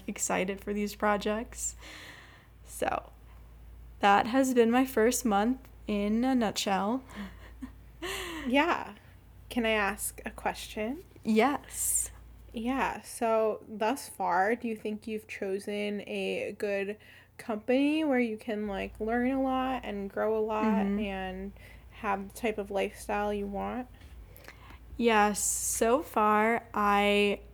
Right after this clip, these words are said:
Speaker 1: am very happy with my decision. I got to meet the C E O yesterday. He came into our office and, and talked to everyone 'cause we won a pretty big project for the city,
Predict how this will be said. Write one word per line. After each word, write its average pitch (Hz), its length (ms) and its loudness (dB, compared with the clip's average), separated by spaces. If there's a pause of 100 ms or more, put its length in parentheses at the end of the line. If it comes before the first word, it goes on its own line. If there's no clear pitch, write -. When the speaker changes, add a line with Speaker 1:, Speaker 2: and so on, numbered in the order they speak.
(380)
Speaker 1:
am 220 260 4
very 208 480 4
happy 208 380 0
with 226 180 2
my 233 400 4
decision. 254 720 2 (640)
I 214 760 8 (480)
got 220 280 0
to 277 120 4
meet 285 200 4
the 294 100 2
C 269 460 2
E - 100 2
O 214 180 4
yesterday. 208 760 0
He 220 120 2
came 208 340 0
into 226 280 2
our 269 240 6
office 220 540 2
and, 202 340 2 (400)
and 233 180 6
talked 214 300 6
to 226 100 4
everyone 220 440 6
'cause 226 200 0
we 226 160 2
won 220 300 2
a 220 80 2
pretty 220 380 0
big 208 240 4
project 214 600 2
for 220 200 4
the 202 100 4
city, 226 520 2